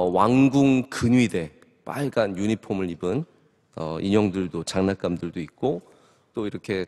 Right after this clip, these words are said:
탈 수 있는 앞뒤로 흔들리는 말 장난감도 있습니다. 이 토끼 인형이 오자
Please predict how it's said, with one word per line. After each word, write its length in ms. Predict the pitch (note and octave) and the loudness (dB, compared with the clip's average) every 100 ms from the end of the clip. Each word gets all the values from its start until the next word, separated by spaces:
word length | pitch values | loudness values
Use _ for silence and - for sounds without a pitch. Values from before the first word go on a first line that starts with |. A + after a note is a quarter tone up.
| - | -6
탈 200 | - G3+ | -4 -4
수 280 | - - | -2 2
있는 360 | D3+ F#2 E2+ D#2 - | 2 0 -4 -6 -8
앞뒤로 460 | D#2+ - - G#2 G#2 | -12 -10 -6 -6 -6
흔들리는 640 | - D#3+ C#3+ G2+ G2+ G#2 - - | -6 -4 -4 -4 -6 -10 -14 -6
말 320 | F2+ F#2+ G2 | -2 -2 -2
장난감도 840 | - F2+ F2+ F2 - F2 E2 D#2+ - _ | -2 0 0 -2 -4 -6 -4 -8 -10 _
있습니다. 560 | - - - - - - _ _ _ _ _ - _ - | -10 -8 -8 -10 -14 -20 _ _ _ _ _ -20 _ -6
이 60 | G#2+ | -4
토끼 320 | F3 E3+ G3 | -4 -2 2
인형이 240 | D#3+ D#3 | 4 4
오자 520 | D3 G2 F2+ G2 C#3+ | 2 0 -2 -4 -4